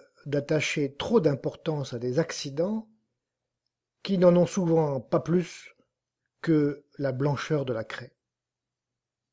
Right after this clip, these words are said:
L'analyste pur n'a pas à craindre cet écueil. Il a dégagé la science mathématique de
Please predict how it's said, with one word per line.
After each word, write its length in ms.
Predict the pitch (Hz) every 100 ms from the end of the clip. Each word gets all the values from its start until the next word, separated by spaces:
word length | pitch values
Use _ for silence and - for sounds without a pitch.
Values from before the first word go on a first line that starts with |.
| _ _ _ _ _ -
L'analyste 540 | 208 233 262 254 175
pur 600 | - 247 262 170 131 - _ _ _ -
n'a 180 | 156 165
pas 260 | - 202
à 60 | 147
craindre 460 | - 151 151 123 113
cet 220 | 120 123
écueil. 480 | 113 113 104 104 _ _ _ _ _ _ _ _ _ _
Il 200 | 165 160
a 100 | 139
dégagé 460 | 143 208 208 180 196
la 140 | 139
science 380 | - 240 247 -
mathématique 760 | 160 156 151 151 240 233 - 147
de 220 | 147